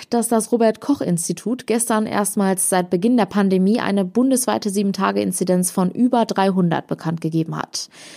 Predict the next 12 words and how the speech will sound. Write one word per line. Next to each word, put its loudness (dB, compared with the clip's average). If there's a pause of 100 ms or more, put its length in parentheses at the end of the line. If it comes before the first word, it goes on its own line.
(140)
Bei 2
uns 2
in 0
N 0
R 4
W 4 (400)
liegt 0
diese, 6
Stand -2
gestern, 0
bei 0
einhundertsiebenundsechzig. 0